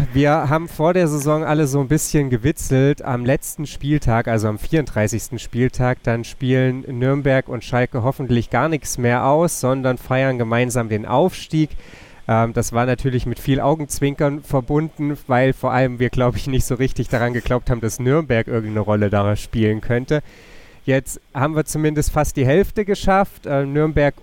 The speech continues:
und Schalke bewegen sich in ähnlichen Tabellenregionen, allerdings nicht ganz so weit oben, wie wir das mit unserer leicht optimistischen Fanfreundschaftsbrille vielleicht gesehen haben.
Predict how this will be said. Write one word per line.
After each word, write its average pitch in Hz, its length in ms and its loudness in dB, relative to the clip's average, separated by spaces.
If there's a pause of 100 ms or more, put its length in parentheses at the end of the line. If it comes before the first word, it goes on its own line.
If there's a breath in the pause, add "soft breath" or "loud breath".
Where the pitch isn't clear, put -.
und 151 220 -2
Schalke 143 360 0
bewegen 131 260 -2
sich 123 220 -4
in 127 120 -2
ähnlichen 170 480 2
Tabellenregionen, 151 1000 0
allerdings 127 480 -2
nicht 123 180 -4
ganz 131 240 -2
so 117 140 -4
weit 117 180 0
oben, 131 320 -4
wie 117 160 -2
wir 120 160 2
das 117 260 0 (560 soft breath)
mit 123 220 0
unserer 127 360 -2
leicht 120 320 0
optimistischen 123 760 -4
Fanfreundschaftsbrille 117 1160 -2
vielleicht 110 460 0
gesehen 117 500 0
haben. 135 440 2